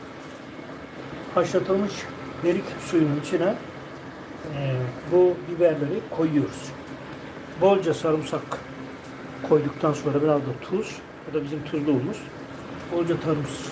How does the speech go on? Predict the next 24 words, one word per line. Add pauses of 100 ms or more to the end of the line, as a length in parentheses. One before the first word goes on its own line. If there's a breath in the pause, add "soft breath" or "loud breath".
sarımsak
koyduktan
sonra (760)
ondan (180)
sonra (160)
demle-, (120)
demlenmeye
geçiyor. (1000)
Mesela
anlaşıldı
mı
bilmiyorum. (760)
Burada
da
sarımsaklar
böyle (120)
gördüğünüz
gibi. (1200)
Evet. (1300)
Bu, (300)
e,
yendikten
sonra
kolesterol